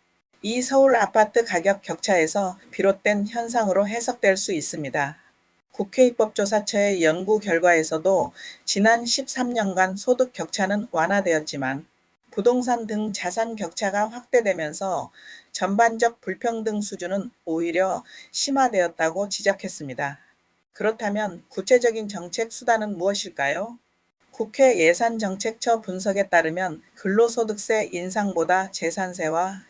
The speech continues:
종합부동산세 등 보유세 강화가 빈부 격차 완화에 더 효과적이라는 분석이 제시되었는데,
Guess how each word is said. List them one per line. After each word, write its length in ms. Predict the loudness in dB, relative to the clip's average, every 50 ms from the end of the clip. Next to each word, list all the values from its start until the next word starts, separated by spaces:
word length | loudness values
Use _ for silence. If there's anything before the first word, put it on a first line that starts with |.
| _ -12
종합부동산세 1040 | -6 -4 0 0 0 0 -2 -4 -4 -2 -2 -4 -4 -6 -6 -8 -6 -4 -6 -6 -6
등 200 | -6 -10 -10 -14 _ _ _ _ _ _ _ _
보유세 500 | -2 0 0 2 2 2 4 4 4 4
강화가 640 | 2 -4 -8 -6 -4 -4 -2 0 -2 -2 -2 -6 -12 _ -10
빈부 440 | -2 2 2 4 6 6 4 2 2
격차 420 | -2 -6 -6 -4 -2 0 0 2
완화에 480 | 2 0 2 2 2 2 2 0 -2 -2
더 200 | -2 -2 -2 -2
효과적이라는 880 | -2 -4 0 2 2 4 4 2 0 0 2 2 2 0 -2 -6 -8
분석이 560 | -8 -8 -8 -6 -4 -4 -4 -4 -4 -8 -6
제시되었는데, 960 | -6 -4 -4 -4 -4 0 0 0 0 0 -2 -4 -6 -4 -4 -6 -6 -8